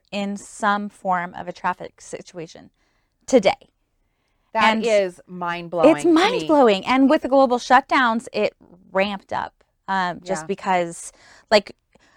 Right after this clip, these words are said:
Speaker 1: a lot of people just think, like, "Oh my gosh, people are breaking into homes and, like, taking kids." No.
Speaker 2: No.
Speaker 1: Like, some of these moms, it comes down to, "Do I sell my child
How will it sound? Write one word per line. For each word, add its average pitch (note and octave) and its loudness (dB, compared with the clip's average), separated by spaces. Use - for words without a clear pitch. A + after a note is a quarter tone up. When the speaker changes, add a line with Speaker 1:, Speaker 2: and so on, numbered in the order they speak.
Speaker 1:
a B3+ 10
lot B3+ 12
of C4 2
people B3+ 2
just G#3+ -4
think, G#3 -2
like, F#3+ 4
"Oh E4 0
my D4+ 2
gosh, C4 -2
people C#4 0
are B3+ 6
breaking B3 4
into A#3 0
homes A#3+ 2
and, G3 -4
like, F3 -6
taking B3+ -2
kids." A3+ -4
No. F#3+ 2
Speaker 2:
No. F3 2
Speaker 1:
Like, B3 2
some C#4 6
of D#4 6
these C4 0
moms, B3 6
it G3+ -2
comes A3+ -2
down A3 0
to, G#3+ 0
"Do B3 6
I G3+ 8
sell - -10
my D4 -2
child A3+ 0